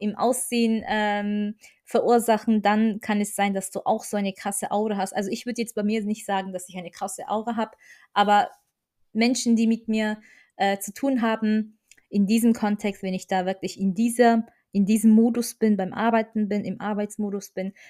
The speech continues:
sagen die schon, dass ich da auch meinen eigenen Charme oder eben meine eigene, meinen eigenen Magnetismus hab. Und das hat jeder von uns, ne? Das hat jeder von uns.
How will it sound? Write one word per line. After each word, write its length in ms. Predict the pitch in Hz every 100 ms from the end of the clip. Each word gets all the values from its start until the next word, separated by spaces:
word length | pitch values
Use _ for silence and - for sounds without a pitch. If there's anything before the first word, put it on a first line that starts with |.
| _
sagen 340 | 202 247 311 277
die 80 |
schon, 300 | 269 - 262
dass 160 | 226 233
ich 120 | 233
da 180 | 220 202
auch 240 | 202 220
meinen 240 | 208 202 202
eigenen 340 | 196 202 190
Charme 340 | 196 208 202 196
oder 180 | 190
eben 380 | 165 180 185 180
meine 240 | - 185 -
eigene, 460 | 180 180 185 175 170 _ _ _ -
meinen 340 | 185 180 -
eigenen 360 | - 180 185 175
Magnetismus 760 | 180 180 170 196 - 170 -
hab. 160 | 160 -
Und 200 | 180 -
das 120 | -
hat 180 | 247 240
jeder 280 | 233 262 226
von 240 | - 170
uns, 360 | 143 151 - -
ne? 160 | 254
Das 180 | 240 -
hat 140 | 240
jeder 240 | 233 226 202
von 220 | - 175
uns. 300 | 165 165 -